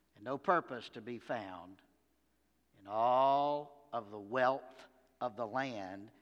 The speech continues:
that he amassed and that he possessed. And then Solomon said, "Well, I'll seek it in women, sex, hedonism." And so in chapter two, verse eight, he says, "I had many concubines."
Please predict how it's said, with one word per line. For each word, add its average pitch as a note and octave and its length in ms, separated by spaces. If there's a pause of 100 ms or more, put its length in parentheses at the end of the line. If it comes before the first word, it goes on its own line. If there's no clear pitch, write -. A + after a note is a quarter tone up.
(280)
that A2 180
he B2+ 160
amassed A2+ 760 (300)
and B2+ 160
that A#2+ 140
he A#2+ 80
possessed. E3 840 (920)
And A3 160
then D#4+ 160
Solomon E3+ 480
said, F3+ 240
"Well, E3 140
I'll E3 200
seek G#3+ 360
it E3 100
in B2+ 200
women, C3+ 400 (840)
sex, - 880 (560)
hedonism." F#3+ 760 (500)
And F3+ 120
so A#3 180
in G#3+ 100
chapter A3 360
two, A#3+ 300
verse G3 260
eight, G#3 320 (220)
he F#3 140
says, F#3+ 340
"I F3 80
had F#3+ 220
many B3 340
concubines." F3+ 1700